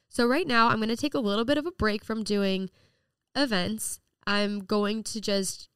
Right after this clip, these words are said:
focus on getting my life back in order because I do have a lot of <laughs> things that are coming up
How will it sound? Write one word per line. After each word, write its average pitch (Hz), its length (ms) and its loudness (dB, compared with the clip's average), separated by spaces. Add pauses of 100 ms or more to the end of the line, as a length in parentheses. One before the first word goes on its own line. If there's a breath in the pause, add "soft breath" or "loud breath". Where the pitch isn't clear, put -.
focus 226 380 -2
on 392 120 0
getting 262 240 -2
my 247 120 0
life 185 280 0
back 185 220 -2
in 190 80 -6
order 190 440 -2
because 196 300 -6
I 196 40 0
do 196 160 -6
have 226 120 -4
a 269 40 -4
lot 196 200 0
of 180 280 -2
<laughs> - 520 -10
things 214 280 0
that 202 100 0
are 196 80 0
coming 185 380 -8
up 180 300 -2